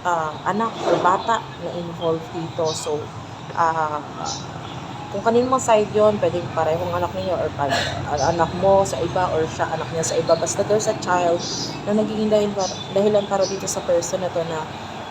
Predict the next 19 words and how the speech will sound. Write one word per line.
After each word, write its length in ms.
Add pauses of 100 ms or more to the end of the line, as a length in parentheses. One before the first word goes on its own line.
(140)
um, 320 (1120)
parang, 400 (560)
oo, 240
masakit, 480
pero 160
parang 320
kailangan 400
kasi 240
niyang 240
tanggapin 400
na 80
rin 160 (160)
dahil 240
wala 160
na 240
rin 80
naman 160
siyang 240
magagawa 480